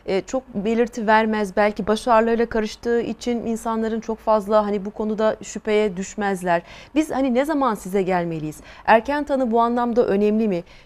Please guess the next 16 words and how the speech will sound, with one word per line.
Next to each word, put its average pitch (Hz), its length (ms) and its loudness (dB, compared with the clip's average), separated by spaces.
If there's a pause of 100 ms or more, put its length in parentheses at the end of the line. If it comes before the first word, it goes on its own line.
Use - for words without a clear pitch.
Yoksa 254 360 2
sağlıklı 240 540 2
bir 285 100 2
insanın 262 580 -2
bile 208 280 2 (180)
bu 294 100 -4
konuda 214 380 0
rutin 277 340 -2
bir 262 60 -4
takım 262 280 -4
testlere 240 400 0
girmesi 220 480 -4
gerekir 196 380 -4
mi? 175 240 -6
Ne 226 140 -10
dersiniz? 160 400 -8